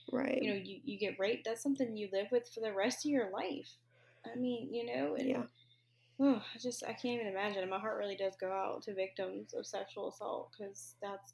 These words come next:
Speaker 2: gotta be terrible. You know, I mean,
Speaker 1: Right.
Speaker 2: j-, and just to have to relive that, you know?
Speaker 1: Well, I, I've had some students in my, um, self-defense classes that were victims.
Speaker 2: And that's why they were
Speaker 1: And
Speaker 2: taking self-defense or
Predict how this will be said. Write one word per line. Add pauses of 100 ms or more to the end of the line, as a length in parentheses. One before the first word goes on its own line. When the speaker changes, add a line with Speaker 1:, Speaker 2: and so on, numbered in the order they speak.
Speaker 2:
gotta
be
terrible. (500)
You
know,
I
mean,
Speaker 1:
Right. (340)
Speaker 2:
j-,
and
just
to
have
to
relive
that, (180)
you
know? (840)
Speaker 1:
Well, (240)
I,
I've
had
some
students
in
my,
um, (540)
self-defense
classes
that
were (320)
victims.
Speaker 2:
And
that's
why
they
were
Speaker 1:
And
Speaker 2:
taking
self-defense
or